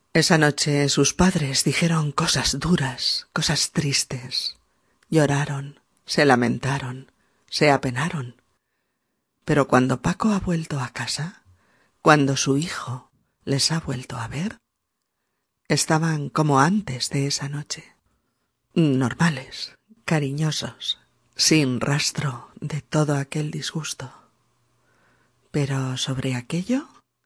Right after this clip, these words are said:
ni una palabra, ni una mala cara, ni un comentario.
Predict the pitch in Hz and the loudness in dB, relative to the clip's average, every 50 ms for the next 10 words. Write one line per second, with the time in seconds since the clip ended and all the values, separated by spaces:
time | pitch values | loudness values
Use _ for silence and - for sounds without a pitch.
0 | _ _ _ _ _ _ _ _ _ _ - 175 160 147 139 131 127 131 139 139 | _ _ _ _ _ _ _ _ _ _ -2 0 2 2 2 2 2 0 0 0
1 | 131 117 117 117 - - 113 113 117 117 113 - - - - - - _ _ _ | -2 -2 -4 -6 -8 -8 -10 -8 -10 -10 -12 -14 -16 -16 -18 -20 -20 _ _ _
2 | _ _ _ _ _ _ _ _ _ _ _ _ _ _ _ _ - 175 160 156 | _ _ _ _ _ _ _ _ _ _ _ _ _ _ _ _ 0 2 4 4
3 | 147 156 175 175 151 135 139 139 135 127 123 - - 123 127 - - - - - | 4 4 4 2 2 2 0 0 -2 -2 -4 -4 -6 -8 -8 -8 -12 -16 -20 -20
4 | _ _ _ _ _ _ _ _ _ _ _ _ _ _ _ _ _ _ _ _ | _ _ _ _ _ _ _ _ _ _ _ _ _ _ _ _ _ _ _ _
5 | _ - 175 143 143 147 160 180 185 - 131 120 127 117 110 - - - - - | _ -6 -4 -2 0 2 2 2 0 0 -2 -4 -4 -6 -8 -8 -10 -10 -12 -14
6 | - - - | -20 -20 -20